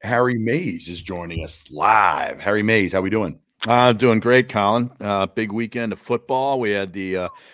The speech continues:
Speaker 2: the Temple Owls, uh, upsetting the number one ranked Houston Cougars on the road as a nineteen and a half point underdog yesterday.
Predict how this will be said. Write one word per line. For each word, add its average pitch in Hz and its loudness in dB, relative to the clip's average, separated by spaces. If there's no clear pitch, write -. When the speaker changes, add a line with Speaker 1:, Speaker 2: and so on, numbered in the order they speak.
Speaker 2:
the 98 -8
Temple 127 -2
Owls, 131 0
uh, 107 0
upsetting 131 -4
the 113 -4
number 117 -2
one 117 -4
ranked 113 -4
Houston 120 -6
Cougars 131 -8
on 113 -4
the 87 -4
road 117 -2
as 95 -6
a 95 -6
nineteen 117 -10
and 117 -6
a 113 -4
half 117 -6
point 110 -8
underdog 135 -4
yesterday. 131 -6